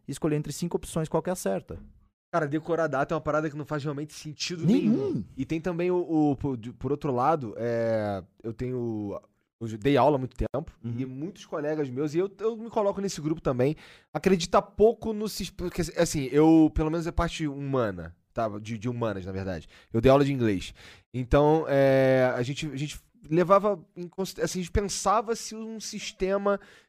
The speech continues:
Speaker 2: que, que quantifica o desempenho do aluno entre passar ou não, tá ligado? De ano, ou, ou quantificar essa parada em nota, isso é realmente f-, quanto se aquilo ali realmente demonstra o que, o, o progresso do, de uma pessoa,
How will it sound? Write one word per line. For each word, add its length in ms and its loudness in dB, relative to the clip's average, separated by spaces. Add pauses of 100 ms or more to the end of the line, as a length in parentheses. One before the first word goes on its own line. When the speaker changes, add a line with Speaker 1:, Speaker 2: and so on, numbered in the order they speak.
(120)
Speaker 2:
que, 260 -2
que 180 -4
quantifica 840 0
o 60 2
desempenho 640 0
do 180 0
aluno 480 2
entre 240 -4
passar 560 2
ou 140 2
não, 360 -4 (520)
tá 60 -6
ligado? 300 0
De 180 -6
ano, 360 0
ou, 200 2
ou 80 -2
quantificar 520 0
essa 140 -4
parada 280 0
em 80 -4
nota, 460 0 (440)
isso 480 -10 (180)
é 220 4
realmente 500 0
f-, 180 -14 (360)
quanto 160 -2
se 60 4
aquilo 200 2
ali 120 4
realmente 320 0
demonstra 640 -2
o 80 -2
que, 200 -6
o, 460 -6
o 80 -16
progresso 720 0 (480)
do, 120 -2
de 120 -4
uma 140 -2
pessoa, 680 -2